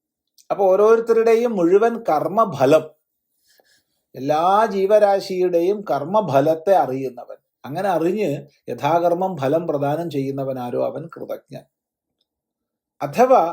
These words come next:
കർമ്മങ്ങളുടെ ഫലരൂപത്തെ, കൃതമായതിനെ അറിയുന്നവൻ, അത് നശ്വരമാണ്, ഒരിക്കലും ശാശ്വതമല്ല എന്നറിയുന്നവൻ, ആ അറിവിൽ ശാശ്വതമായ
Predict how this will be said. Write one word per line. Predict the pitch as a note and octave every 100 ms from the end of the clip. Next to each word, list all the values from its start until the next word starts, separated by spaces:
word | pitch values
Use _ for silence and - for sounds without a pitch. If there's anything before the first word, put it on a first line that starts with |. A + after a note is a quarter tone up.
| - - _ _ C#3+
കർമ്മങ്ങളുടെ | D3 E3+ G3+ A3 A3+ A#3 A#3+ - - - - - G3 G#3
ഫലരൂപത്തെ, | D#3 D#3+ F#3 G#3 G#3+ G#3+ G#3+ F#3 - _ _ _ _
കൃതമായതിനെ | - D3 F3+ G#3 G3 F#3+ F#3+ F#3+
അറിയുന്നവൻ, | E3+ D3 D#3 C#3 A#2+ G#2+ _ _ _ _ _ _ _ _ _ _ _ _ _ _ _ _ _ _ _ _ _ _ _ _ _
അത് | F#3 G3+
നശ്വരമാണ്, | F3+ - G3 G3+ F#3+ D#3 E3 D3+ - _ _ - - - _ _ _ _ _ _ _ _
ഒരിക്കലും | C3+ D3 G#3 G#3
ശാശ്വതമല്ല | G3+ D#3 D3 - F3 F3 D#3+ A#2+ B2+ D3+ - - _ _ _ _ _ _ _ -
എന്നറിയുന്നവൻ, | G#3+ G#3+ D3+ C3+ C#3 B2+ G#2+ G2 _
ആ | C#3+ F#3+ - D#3
അറിവിൽ | C#3 F#3 E3+ G#2+ - - _ _ -
ശാശ്വതമായ | D#3+ F3 F3 A3 G#3 G3